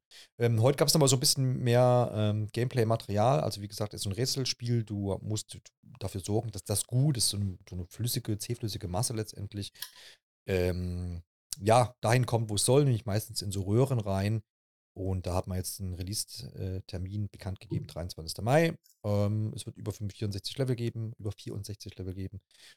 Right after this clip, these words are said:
Und konsolenexklusiv für die Switch erscheinen. Und da kann man auch exklusiv einen Koop-Modus spielen mit bis zu vier Spielern, was auf jeden Fall mal ganz interessant war. Ich hab bloß nicht ganz durchblickt, ist es ein Koop-Modus extra nochmal oder kann man einfach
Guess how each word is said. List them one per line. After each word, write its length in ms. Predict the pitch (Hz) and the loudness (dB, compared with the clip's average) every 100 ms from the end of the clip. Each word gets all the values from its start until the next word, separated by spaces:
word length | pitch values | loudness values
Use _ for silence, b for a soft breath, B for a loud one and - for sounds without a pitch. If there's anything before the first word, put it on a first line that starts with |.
| B _ | B _
Und 460 | 90 90 90 92 - - - | -4 -2 0 -2 -6 -14 -2
konsolenexklusiv 840 | 110 98 120 220 208 - 135 139 | 0 4 6 6 2 -2 -6 -6
für 60 | 120 | -6
die 80 | 113 | -6
Switch 200 | 147 - | -6 -6
erscheinen. 380 | - 110 104 | -4 0 0
Und 160 | - 104 | -2 -6
da 260 | - 98 151 | -2 0 0
kann 200 | - 156 | -2 -4
man 120 | 147 | -2
auch 300 | - 139 - | 0 0 0
exklusiv 600 | 107 - - 113 123 120 | -10 -10 -8 -8 -10 -10
einen 380 | - 104 104 110 _ | -6 -4 -4 -6 _
Koop-Modus 840 | - 160 - - _ - 85 92 101 | -8 -8 -8 -12 _ -14 -12 -10 -10
spielen 340 | - 95 95 | -10 -8 -6
mit 160 | 104 - | -6 -6
bis 160 | 104 | -8
zu 120 | - 104 | -8 -12
vier 280 | - 160 | -8 -6
Spielern, 460 | - - 78 92 147 B B B B _ | -6 -10 -10 -8 -8 B B B B _
was 140 | 104 | -8
auf 100 | 104 | -8
jeden 140 | 113 104 | -8 -6
Fall 120 | 101 | -4
mal 120 | 98 | -2
ganz 220 | 92 101 | -4 -6
interessant 540 | - 101 - - 143 - | -6 -10 -6 -2 -2 2
war. 120 | 156 | 0
Ich 100 | 117 | 2
hab 100 | - | -2
bloß 180 | 151 - | -4 -6
nicht 120 | 135 | -2
ganz 200 | 139 147 | 0 0
durchblickt, 420 | 131 - 135 - | -4 -4 -6 -6
ist 160 | - 131 | -4 0
es 320 | 127 - - - | 2 0 -2 -4
ein 280 | 113 110 107 | -4 -2 -2
Koop-Modus 800 | - 151 - 101 107 185 226 208 | 0 0 0 0 2 2 0 -4
extra 320 | - - - | -4 -6 -4
nochmal 320 | 143 139 135 123 | -2 0 0 2
oder 180 | 120 - | 2 0
kann 160 | - | -2
man 260 | 113 110 104 | -2 -2 -4
einfach 200 | 98 - | -10 -12